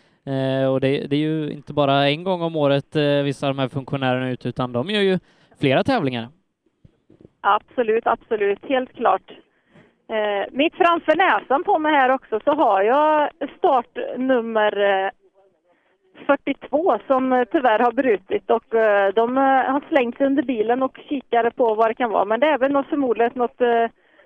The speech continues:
Speaker 2: något stag där. De har väl konstaterat det och, eh, har lugnat sig lite, lite mer.
Speaker 1: Ja, hoppas att de kanske kan, eh,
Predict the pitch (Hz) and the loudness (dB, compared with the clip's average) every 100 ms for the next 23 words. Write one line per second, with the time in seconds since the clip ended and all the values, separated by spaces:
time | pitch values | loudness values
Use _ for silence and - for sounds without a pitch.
0 | - 269 - - 196 202 170 180 - - | -4 -4 0 2 2 2 0 0 -8 -2
1 | 240 254 254 254 294 277 330 277 233 302 | 0 2 0 0 -2 -2 0 2 2 2
2 | 254 220 240 - 240 233 247 254 240 - | 0 0 -2 0 0 2 0 0 -2 -2
3 | 254 240 277 330 269 254 214 180 - _ | -2 0 -2 -2 -4 -4 -6 -6 -10 _
4 | _ _ _ _ _ _ _ _ _ 156 | _ _ _ _ _ _ _ _ _ -4
5 | 147 190 202 143 139 139 131 135 131 - | 0 0 0 -4 -2 0 0 -4 -6 -12
6 | - _ _ _ _ 143 127 - - 196 | -20 _ _ _ _ -6 -6 -4 -2 -2
7 | 131 214 190 - _ _ - 143 135 135 | -2 -4 -4 -6 _ _ -2 0 0 -4
8 | 131 131 131 127 127 131 127 127 127 131 | -6 -4 -2 -2 -2 -2 -2 -6 -8 -10